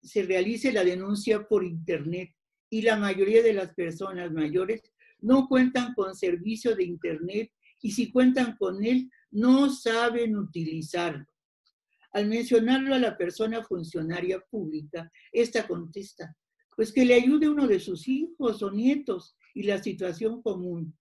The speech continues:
de las personas mayores es que muchas viven aisladas, solas o han sido violentadas por sus propias familias. Desafortunadamente, debido a la brecha tecnológica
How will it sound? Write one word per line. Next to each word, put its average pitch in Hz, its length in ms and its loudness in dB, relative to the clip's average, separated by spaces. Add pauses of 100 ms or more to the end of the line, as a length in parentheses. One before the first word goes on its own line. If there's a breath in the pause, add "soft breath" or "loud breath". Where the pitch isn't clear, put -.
(180)
de 175 120 0
las 170 220 -2
personas 196 500 -6
mayores 160 560 -6 (220 soft breath)
es 247 240 0
que 269 120 4
muchas 254 440 2
viven 247 340 4
aisladas, 220 840 -2 (1200)
solas 247 680 4
o 196 160 0
han 240 200 -2
sido 220 320 2
violentadas 180 840 -2
por 151 180 -8
sus - 200 -16
propias 180 500 -6
familias. 147 800 -10 (1120)
Desafortunadamente, 233 1300 -2
debido 240 360 2
a 269 40 0
la 233 140 0
brecha 202 400 -2
tecnológica 156 960 -8